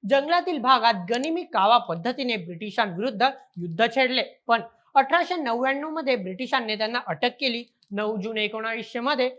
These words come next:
रांची तुरुंगात त्यांचा मृत्यू झाला, केवळ पंचवीसव्या वर्षी. मात्र आजही आदिवासी भागात लोक त्यांना धरती आबा म्हणून पूजतात. भारत सरकारने त्यांच्या स्मरणार्थ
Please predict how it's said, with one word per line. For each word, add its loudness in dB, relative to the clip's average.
रांची 2
तुरुंगात 0
त्यांचा 0
मृत्यू -8
झाला, 2
केवळ -4
पंचवीसव्या -2
वर्षी. -2
मात्र 2
आजही 2
आदिवासी -2
भागात 6
लोक -6
त्यांना 0
धरती 2
आबा 2
म्हणून -2
पूजतात. -2
भारत 0
सरकारने -2
त्यांच्या -2
स्मरणार्थ -2